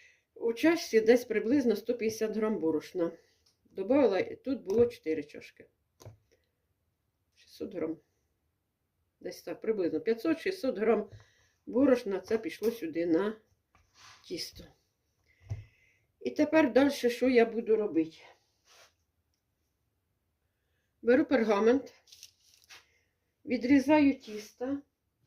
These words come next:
і буду розкачувати його щас тут на пергаменті. Можна розкачувати на коврику, робити, е, такі, м, ці кружечки. Ну, кому що забажається.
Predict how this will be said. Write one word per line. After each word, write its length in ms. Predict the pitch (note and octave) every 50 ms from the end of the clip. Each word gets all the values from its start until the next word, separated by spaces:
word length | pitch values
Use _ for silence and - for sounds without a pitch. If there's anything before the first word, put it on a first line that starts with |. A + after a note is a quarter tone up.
| _ - - - - - - _ _ _ _ _ _
і 140 | - -
буду 280 | A#3 A#3+ D4+ D4+ C4+ C#4+
розкачувати 600 | A#3+ B3+ - - C#4 C#4+ C#4 - B3 A#3+ A#3 A#3
його 160 | A3 B3 B3+ B3
щас 240 | B3 A#3+ A#3+ A#3
тут 180 | - - A#3+ -
на 100 | A3 A3
пергаменті. 640 | A3 - A3 G#3+ G3 F3+ F#3+ F3+ E3+ - - A#3
Можна 640 | C4 D#4+ F#4 E4 B3 C4 A#3 A3 G#3+ G3+ G3 F#3+ F#3+
розкачувати 680 | G#3 G#3+ - - G#3+ G#3 - - G3 G#3 G3 - -
на 60 | G#3 G3+
коврику, 500 | - - - C4+ B3 A3+ A3+ A#3 A#3 A#3
робити, 500 | A3+ A3 A3 A#3+ A#3 A#3 - G#3 G#3 - - - - - _ _ _ _ _
е, 380 | - - F#3 F#3 F3 - - -
такі, 580 | - - - - - G#3 G#3 - - G3+ A3 - G3+
м, 480 | G3+ F#3 F#3+ F#3+ F3 E3 D4+ - - -
ці 320 | - A#3+ C4+ C#4 C4+ C4 - _ _ _ _ _ _ _ _ _
кружечки. 840 | _ A3+ A3 G#3 A3 A#3 C#4 C#4 B3+ B3 - - - - B3 A#3 A3+ - _ _ _ _ _ _ _ _ _ _
Ну, 300 | D#4 C4+ B3 - - -
кому 240 | - B3+ B3+ C4 B3+
що 200 | - A#3+ A3+ A#3
забажається. 1040 | A3 A3 A3+ A3 G#3+ G#3+ G#3 E3+ D3+ C#3+ C#3 C#3 - - _ - - D#3+ D#3+ -